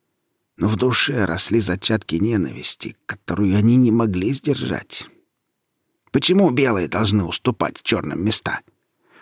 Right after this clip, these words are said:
Почему мужчины могут ходить в платьях, а женщины занимать места в правительстве?»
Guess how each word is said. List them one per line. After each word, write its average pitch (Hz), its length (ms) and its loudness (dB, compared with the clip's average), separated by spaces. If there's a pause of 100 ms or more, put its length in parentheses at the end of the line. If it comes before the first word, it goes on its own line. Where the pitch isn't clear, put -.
Почему 175 380 4
мужчины 151 520 4
могут 117 300 2
ходить 120 320 0
в - 80 -8
платьях, 110 600 0 (260)
а 127 100 0
женщины 135 520 4
занимать 131 440 4
места 127 320 0
в - 120 -8
правительстве?» 117 800 0